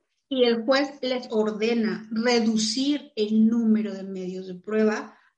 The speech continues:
háganlo. Porque si no lo hacen, lo va a hacer el juez, porque tiene la facultad para hacerlo.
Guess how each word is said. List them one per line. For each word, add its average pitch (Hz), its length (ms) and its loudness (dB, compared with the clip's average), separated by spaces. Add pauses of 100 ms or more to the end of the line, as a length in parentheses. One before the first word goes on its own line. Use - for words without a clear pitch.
háganlo. 214 640 -4 (1160)
Porque 269 260 0
si 294 180 2
no 302 160 6
lo 392 160 4
hacen, 220 920 -2 (2000)
lo 262 240 0
va 285 80 0
a 294 60 0
hacer 277 240 -6
el 220 200 -6
juez, - 460 -18 (1120)
porque 240 220 -4
tiene 302 320 0
la 220 100 -2
facultad 175 540 -14
para 180 180 -12
hacerlo. - 420 -16